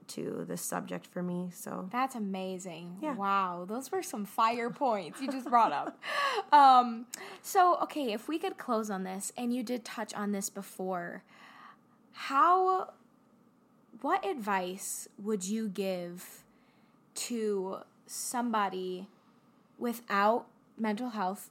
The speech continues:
Speaker 2: issues, someone who isn't dealing with it? What advice would you give them to help them understand not necessarily understand, but just
Speaker 1: Relate.
Speaker 2: relate, be
Speaker 1: Mm-hmm.
Speaker 2: there,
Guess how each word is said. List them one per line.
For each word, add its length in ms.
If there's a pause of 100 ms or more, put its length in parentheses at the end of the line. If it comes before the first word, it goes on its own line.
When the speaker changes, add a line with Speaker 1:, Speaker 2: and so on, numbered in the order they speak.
Speaker 2:
issues, 460
someone 340
who 80
isn't 320
dealing 240
with 140
it? 140
What 240
advice 320
would 120
you 80
give 220
them 260
to 80
help 440
them 400 (640)
understand 560 (340)
not 260
necessarily 540
understand, 840
but 140
just 440 (840)
Speaker 1:
Relate. 520
Speaker 2:
relate, 760
be 220
Speaker 1:
Mm-hmm. 80
Speaker 2:
there, 580